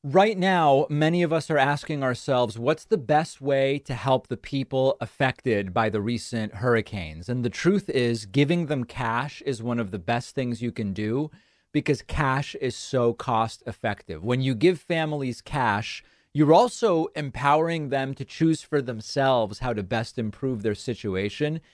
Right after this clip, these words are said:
And I've talked before about our sponsor, Give Directly. Give Directly is a nonprofit that just lets donors like you send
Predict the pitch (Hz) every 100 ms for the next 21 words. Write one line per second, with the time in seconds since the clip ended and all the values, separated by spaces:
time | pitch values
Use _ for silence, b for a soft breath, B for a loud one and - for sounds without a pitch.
0 | b b 139 143 - 160 147 156 - 160
1 | 151 135 120 120 - 127 127 139 107 131
2 | 117 117 113 117 - 110 92 139 156 151
3 | 147 - 139 - b b - 120 120 127
4 | 147 147 147 139 135 117 104 135 120 160
5 | 160 175 147 127 151 156 160 147 131 -
6 | 131 131 b b _ - 156 147 147